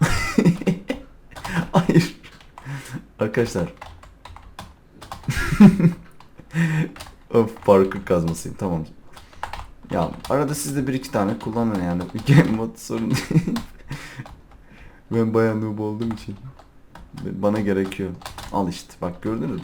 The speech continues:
Ben şimdi bu, o bloğa nasıl çarparım? Olmaz. Ah, parkur prosu olduğum için sorun yok. Ama buradan ne yapacağız işte, bak.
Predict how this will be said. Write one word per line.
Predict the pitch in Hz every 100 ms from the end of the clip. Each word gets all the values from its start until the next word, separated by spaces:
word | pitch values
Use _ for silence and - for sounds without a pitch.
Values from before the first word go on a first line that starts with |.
| 95
Ben |
şimdi | 104 117 113
bu, | 113 117
o | 113
bloğa | 107 110
nasıl | 117 -
çarparım? | - 85 - 92 - - - - - - - - - -
Olmaz. | 85 95 110 - - - - - - - - - - - - - - - - - - - - - -
Ah, | 104 101 87 80 - - -
parkur | 87 87 101
prosu | 87 104 101
olduğum | 104 107 113
için | - 104 -
sorun | - 90 95
yok. | 92 92 - - - - - - - - - - - - - - -
Ama | 98 101
buradan | 101 98 104
ne | 101
yapacağız | 101 - - 76
işte, | - - 82
bak. | 85 170